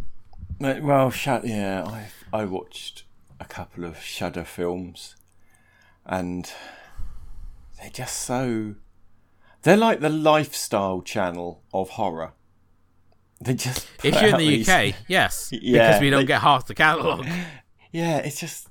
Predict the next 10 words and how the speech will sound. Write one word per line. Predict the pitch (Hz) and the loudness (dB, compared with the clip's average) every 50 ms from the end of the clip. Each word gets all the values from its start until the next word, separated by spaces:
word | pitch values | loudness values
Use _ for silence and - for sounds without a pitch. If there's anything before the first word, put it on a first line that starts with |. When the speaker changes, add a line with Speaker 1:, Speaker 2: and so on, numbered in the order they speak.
| - - | -16 -8
Speaker 1:
the, | - 165 160 - - - - - - - - | -6 -6 -6 -8 -10 -16 -18 -20 -20 -16 -10
I | - 135 160 | -6 -6 -4
watched | 160 147 131 - - - - - | -2 -2 -2 -2 -4 -10 -8 -6
one | 131 143 143 | -6 -6 -4
called | - 147 143 120 - | -4 -6 -6 -4 -4
The | 127 117 | -6 -6
Cellar | - - - 117 98 92 90 98 98 - _ _ _ _ _ _ _ - - - | -4 -2 2 2 4 4 2 0 0 -4 _ _ _ _ _ _ _ -20 -14 -10
Speaker 2:
Okay. | 104 107 98 - 98 92 98 | -10 -10 -8 -6 -4 -2 -2
Speaker 1:
with, | 101 95 85 - - 104 | -2 -2 -2 -2 0 0
um, | 101 101 101 98 95 95 95 92 92 90 87 87 | 2 2 2 2 0 -2 -4 -4 -6 -6 -8 -10